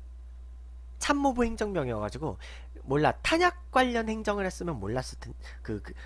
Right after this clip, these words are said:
탄약 관련해서 행정, 행정병이었으면 상관이 없었을 텐-, 그래도 좀 어느 정도 좀 알아먹을 듯 했는데, 문제는 참모부였기 때문에,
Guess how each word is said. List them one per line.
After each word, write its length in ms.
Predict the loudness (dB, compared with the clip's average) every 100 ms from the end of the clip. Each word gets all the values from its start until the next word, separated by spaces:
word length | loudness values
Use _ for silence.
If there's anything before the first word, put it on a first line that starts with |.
| -10
탄약 300 | 0 2 2
관련해서 520 | 4 4 4 2 0 -2
행정, 600 | -2 -2 -2 -2 -6 -4
행정병이었으면 760 | -2 -2 0 -2 -2 -4 -4
상관이 280 | -4 -2 -4
없었을 360 | -2 -2 -2 -4
텐-, 120 | -10 -12 -12 -6
그래도 280 | -2 2 2
좀 180 | 0 -2 0
어느 260 | 2 2
정도 300 | 0 0 -2
좀 240 | -2 -6 -8 -4
알아먹을 460 | 2 2 4 4 2
듯 280 | -2 -6 -4
했는데, 480 | -2 -4 -2 -4 -6 -12 -14 -14 -14 -14 -14 -10 -2
문제는 520 | 0 2 0 0 -4 -10 -14 -14 -14 -14 -14 -14 -14 -14 -14 -14 -14 -14 -12 -12 -14 -6
참모부였기 680 | 2 4 6 8 8 8 4
때문에, 520 | 0 0 -2 -6 -8